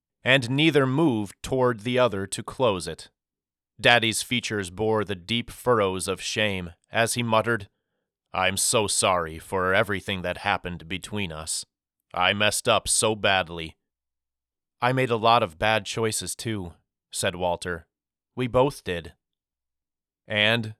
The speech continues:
just like that, the wall between them came crumbling down. Daddy and Walter both stepped forward, and father embraced son, as son embraced father.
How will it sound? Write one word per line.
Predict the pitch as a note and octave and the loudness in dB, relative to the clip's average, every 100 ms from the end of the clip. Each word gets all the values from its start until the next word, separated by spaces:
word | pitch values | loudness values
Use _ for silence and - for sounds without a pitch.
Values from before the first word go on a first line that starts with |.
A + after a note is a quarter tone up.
| - | -8
just | G#2 B2 - - | 2 2 2 -2
like | A2 A2 A2+ - | 2 2 0 -2
that, | F#2 D#2 - - _ _ - | -2 -2 -8 -18 _ _ -2
the | A2+ | 4
wall | A#2 B2+ B2 | 8 8 8
between | C3 - D3 A#2 F#2+ | 4 -4 -4 -4 -2
them | F#2 F#2 | -2 -2
came | F2+ G#2+ G2+ G2+ | -2 0 0 -2
crumbling | - A#2 G#2+ G#2 A2 A2 | -2 0 0 0 -4 -2
down. | F#2+ E2+ D#2+ D#2 - _ _ _ _ _ _ _ _ G2+ | -2 -2 -4 -8 -16 _ _ _ _ _ _ _ _ 0
Daddy | A#2 A#2 A#2+ A#2 | 4 6 6 2
and | A2 | 0
Walter | G#2 A2 A2 B2 | 2 4 4 0
both | G#2+ A2+ A#2 - | 0 0 0 0
stepped | - B2+ A2+ - | 0 2 2 0
forward, | - A2+ F#2 E2+ E2 E2+ _ _ - | -2 0 0 -2 -6 -10 _ _ -4
and | A#2+ B2 | -2 -2
father | - B2+ B2+ C3+ C3 | 4 6 6 4 0
embraced | B2+ A2 A#2+ A#2+ - - | 0 2 2 2 -2 -2
son, | - A2+ F2 D#2+ E2+ _ _ | 0 0 -2 -6 -14 _ _
as | B2 B2 | 0 2
son | - - C3 F#2+ G2+ | 2 2 2 2 0
embraced | A2 F#2+ F#2 F#2 - | -2 -2 -2 -2 -6
father. | - G#2 D#2+ D2+ D2 | -2 0 0 -6 -12